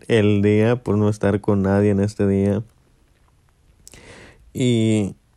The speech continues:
pues, está bien, hay veces que, que tenemos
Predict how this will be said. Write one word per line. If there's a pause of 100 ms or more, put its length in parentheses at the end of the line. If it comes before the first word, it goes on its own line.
(580)
pues, (880)
está
bien,
hay
veces
que,
que
tenemos